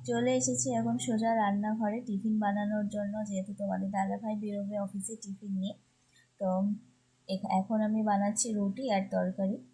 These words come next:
রাতের বেলাতেই আমি, আহ, সবজিটা কেটে রেখে দিই, তাহলে একটু সুবিধা হয়, তা না হলে পাঁচটার মধ্যে সম্ভব হয় না। আর তরকারি বসিয়ে দেওয়ার পর আটাটা মাখিয়ে নিই।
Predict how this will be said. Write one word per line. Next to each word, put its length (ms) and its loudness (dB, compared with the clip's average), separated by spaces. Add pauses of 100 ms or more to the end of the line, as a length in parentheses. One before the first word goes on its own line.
(640)
রাতের 440 2
বেলাতেই 500 2
আমি, 320 2 (200)
আহ, 180 2
সবজিটা 500 -2
কেটে 320 -4
রেখে 260 0
দিই, 160 0
তাহলে 320 2
একটু 220 -2
সুবিধা 420 0
হয়, 160 4
তা 160 0
না 220 2
হলে 140 2
পাঁচটার 440 0
মধ্যে 340 0
সম্ভব 420 0 (120)
হয় 160 2
না। 120 -2 (460)
আর 280 -2
তরকারি 440 0
বসিয়ে 380 -2
দেওয়ার 280 0
পর 180 -2
আটাটা 380 -2
মাখিয়ে 420 -2
নিই। 160 -8